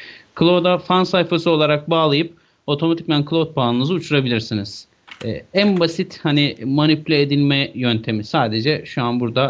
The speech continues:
aklıma gelen şey. Ee, maalesef ki, e, birkaç yerde de okudum, e, benzer bir şekilde cloud'un manipüle edildiğini. E, güzel bir sistem,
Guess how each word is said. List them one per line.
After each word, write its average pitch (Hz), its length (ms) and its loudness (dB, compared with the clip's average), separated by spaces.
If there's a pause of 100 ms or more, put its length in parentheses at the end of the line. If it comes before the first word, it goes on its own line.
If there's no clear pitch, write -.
(160)
aklıma 123 380 0
gelen 113 300 4
şey. 185 340 -2 (440)
Ee, 101 880 0 (680)
maalesef 185 680 4
ki, 180 300 2 (120)
e, 123 60 0 (760)
birkaç 175 340 2
yerde 160 340 4
de 147 40 2
okudum, 139 480 0 (160)
e, 120 360 0
benzer 131 420 2
bir 131 40 -4
şekilde 123 640 -2 (320)
cloud'un 131 320 2
manipüle 127 460 0
edildiğini. 117 640 2 (340)
E, 92 140 -2
güzel 185 420 2
bir 247 60 4
sistem, 214 500 2